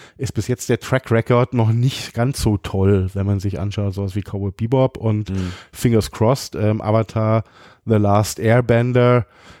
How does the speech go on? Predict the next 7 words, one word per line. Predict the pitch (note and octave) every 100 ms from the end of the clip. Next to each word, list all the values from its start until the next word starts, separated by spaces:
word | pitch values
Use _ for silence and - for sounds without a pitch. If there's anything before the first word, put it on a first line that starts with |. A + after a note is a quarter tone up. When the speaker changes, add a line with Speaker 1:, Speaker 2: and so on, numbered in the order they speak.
| _
Speaker 1:
ähm, | G#2+ G#2+ A2+ A2 - - - G2 - - -
ob | G#2+ -
das | A#2 A#2 - - - - - -
wohl | A2+ A2 A#2+ A#2+ A#2+ A2 _ -
die | A2+ A2+ G2
hohen | - A#2 C3 C3
Erwartungen | G#2+ G2+ A#2 - A#2 A2 A2